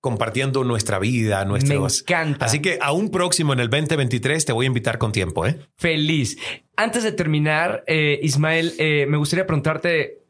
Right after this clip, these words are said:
Speaker 2: y le pregunto a, a mis invitados en este podcast, Comunidad Wimo, ¿cuál es el propósito de, de la vida de cada uno? En tu caso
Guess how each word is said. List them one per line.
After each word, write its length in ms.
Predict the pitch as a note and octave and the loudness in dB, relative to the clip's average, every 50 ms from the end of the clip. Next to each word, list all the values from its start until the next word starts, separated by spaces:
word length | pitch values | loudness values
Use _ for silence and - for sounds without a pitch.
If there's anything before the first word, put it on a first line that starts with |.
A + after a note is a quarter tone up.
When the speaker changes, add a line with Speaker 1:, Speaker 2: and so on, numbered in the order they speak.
| _ _ _ _ _ _ | _ _ _ _ _ _
Speaker 2:
y 120 | - C#3+ | -2 0
le 100 | C3+ C#3 | 0 2
pregunto 380 | C#3 C3+ C#3+ C#3+ D3+ D3 - D#3+ | 2 2 0 0 0 0 0 0
a, 240 | D#3 D3 C#3+ C3+ B2 | 2 2 2 2 0
a 180 | - B2+ B2 | 0 0 0
mis 240 | B2+ B2+ B2+ A#2+ - | 0 2 0 2 2
invitados 480 | C3+ B2 B2 A#2 - D3 C#3+ C#3 C#3 C#3+ | 2 2 0 2 2 2 2 2 2 0
en 80 | C3 | 0
este 180 | C3 B2 - C3+ | 0 0 0 -2
podcast, 520 | - - C#3+ C#3+ C#3 C#3 - C3+ B2+ - | 0 0 0 0 0 0 -2 -2 -2 0
Comunidad 400 | - C3 B2 B2+ C3 C#3 C#3 C3+ | 0 0 2 2 2 2 2 2
Wimo, 420 | B2+ C3 C#3 C#3 C#3 C#3 C#3+ C#3+ C#3+ C#3+ - - - - - - - - _ - | 0 0 2 2 2 2 2 0 0 -4 -10 -10 -12 -12 -12 -14 -16 -18 _ -6
¿cuál 180 | - A#3+ A#3+ | -2 -2 0
es 100 | B3 - | 2 0
el 120 | A#3 F3 - | 0 0 0
propósito 680 | D3 C#3+ C3+ - D3+ D3 - E3+ D3+ - - D3 C#3 | -2 -2 0 0 0 2 2 0 0 0 0 0 2
de, 340 | C3 C3 B2 A#2+ A2+ - - | 4 4 4 2 2 0 -4
de 360 | A#2+ A#2 A#2+ B2+ B2 B2 B2 A#2+ | -6 -2 2 2 4 4 2 2
la 160 | B2 B2 A#2+ | 2 2 2
vida 300 | A#2+ C#3 D3+ C3+ C#3+ C3 | 2 2 2 2 2 2
de 160 | A#2+ A#2 A#2 | 2 0 0
cada 260 | - C3 B2+ B2 B2 A#2 | 0 0 2 2 2 4
uno? 340 | A2+ A2 G#2 G2 G2 - - | 4 4 4 2 0 0 0
En 160 | B2+ C3+ A#2+ | 0 0 0
tu 140 | - A#2+ - | 0 -4 -2
caso 540 | - F#3 F#3+ F#3 - G#3 G#3 G#3+ - - | 0 0 2 2 2 0 0 -2 -6 -10